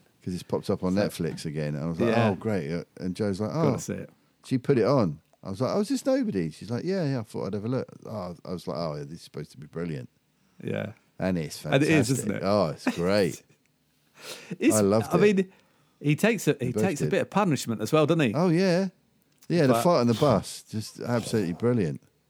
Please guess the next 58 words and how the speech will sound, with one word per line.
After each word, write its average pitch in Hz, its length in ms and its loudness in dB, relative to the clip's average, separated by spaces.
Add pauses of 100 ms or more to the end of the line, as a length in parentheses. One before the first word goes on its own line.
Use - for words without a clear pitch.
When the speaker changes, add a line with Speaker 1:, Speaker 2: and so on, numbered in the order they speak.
(880)
Speaker 2:
Yeah, - 360 -10
top 87 120 -4
Speaker 1:
Yeah, 90 300 2
Speaker 2:
notch, 78 100 -2 (120)
isn't 110 80 0
it? 95 40 0
Speaker 1:
yeah. 95 200 2
If 80 180 -6
you 143 60 6
haven't 117 180 0
seen 110 140 0
Speaker 2:
Yeah. 107 100 2
Speaker 1:
it 76 60 0
out 78 180 -2
there, 80 120 -2
folks, 90 380 -4
definitely 82 440 -4
watch 82 280 -6
it. 71 120 -6
It's 65 140 -8
brilliant. 78 640 -4 (260)
And 110 120 0
there's 110 160 2
a 113 40 -2
second 208 200 4 (200)
Speaker 2:
Yeah. - 20 2
Speaker 1:
one 92 120 2
on 85 160 2
its - 180 -6
way. 80 360 -2 (600)
Speaker 2:
Oh, 147 140 2
good. 110 360 -4
Speaker 1:
Um, 85 400 0
Speaker 2:
Good. 82 160 -4 (100)
Speaker 1:
but 92 200 -2
yeah, 87 360 -2
but, - 160 -6
oh, 82 280 -4 (440)
tremendous. 131 380 -2
It's 123 100 -4
only 156 160 2
an 107 60 4
hour 98 120 4
and 98 80 2
a 101 40 2
half, 123 200 0
ninety 127 260 -2
minutes. 101 380 -2
Brilliant. 85 540 -4
Speaker 2:
Yeah. 139 280 0 (380)
Speaker 1:
Old 113 320 0
Speaker 2:
I 127 80 4
love 175 200 6
Speaker 1:
school - 40 2
Speaker 2:
the 143 60 4
way 123 240 4
Speaker 1:
action 95 200 -2
movie. 80 420 -4